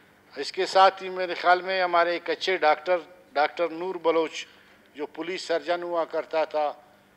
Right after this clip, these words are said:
सिविल हॉस्पिटल के अंदर, एक दो महीना कबल जो है उनके अपने लड़के का भी इस तरह का वाक़या हुआ दश्त में, और वो वन व्हीलिंग करते हुए उस हादसे का शिकार हुए थे और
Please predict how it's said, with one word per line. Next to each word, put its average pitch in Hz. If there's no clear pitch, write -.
सिविल 156
हॉस्पिटल 151
के -
अंदर, 147
एक 135
दो 160
महीना 156
कबल 151
जो 147
है 151
उनके 147
अपने 151
लड़के 139
का 156
भी 147
इस -
तरह 147
का 135
वाक़या 139
हुआ 143
दश्त 143
में, 131
और 131
वो 135
वन 151
व्हीलिंग 151
करते 143
हुए 139
उस -
हादसे 143
का 156
शिकार 151
हुए 147
थे 135
और 135